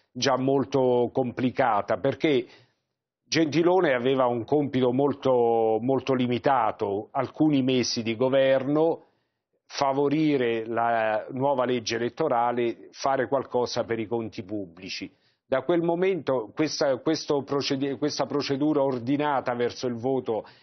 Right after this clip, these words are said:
è saltata. Da sinistra ogni giorno c'è una nuova legge che, eh, tutte giustissime, però ditemi voi se,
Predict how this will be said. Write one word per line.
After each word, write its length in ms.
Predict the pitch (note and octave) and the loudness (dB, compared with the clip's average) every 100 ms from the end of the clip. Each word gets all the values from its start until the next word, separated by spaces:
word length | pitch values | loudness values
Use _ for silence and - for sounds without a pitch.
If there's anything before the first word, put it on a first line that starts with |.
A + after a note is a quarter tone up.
| _ | _
è 140 | - A2+ | -4 -4
saltata. 1000 | - A#2 A2 B2+ G#2 G2+ G2+ C#3 C#3+ - _ _ - - _ | -2 -2 -2 -2 0 -2 0 -2 -2 -8 _ _ -18 -18 _
Da 180 | B2 C3+ | -4 -4
sinistra 1040 | - C3+ D3+ C#3+ - C3 A#2+ A#2 A2+ A2 - | -2 -2 -2 -2 -4 -2 0 0 0 -4 -2
ogni 360 | D#3 D3+ C3+ | -2 -2 -4
giorno 680 | A2 C#3 D#3+ D3+ D3 C#3 - - _ _ - | -2 0 0 0 0 -2 -2 -10 _ _ -6
c'è 200 | D3 C3 | -2 0
una 240 | C3 B2 | 0 -2
nuova 320 | B2+ C3+ B2+ | 0 0 0
legge 480 | B2 C#3 B2+ A2 G#2+ | 0 0 -2 -4 -4
che, 320 | F#2+ A2 G2+ _ | -4 -4 -6 _
eh, 180 | A2 G2+ | -8 -6
tutte 360 | - E3 - B2+ | -4 -4 -2 -4
giustissime, 840 | A2+ A#2+ - C#3 C#3 - G#2+ G#2 | -4 -8 -4 -4 -4 -6 -10 -10
però 380 | - A#2 B2 A#2 - _ _ - | -4 -2 0 -2 -4 _ _ -10
ditemi 500 | B2 D3+ C#3 B2+ B2 | -4 -2 -2 -2 -2
voi 460 | C3 C#3 C3 A#2 | 0 0 0 -2
se, 460 | - - A#2+ B2 | -4 -2 0 0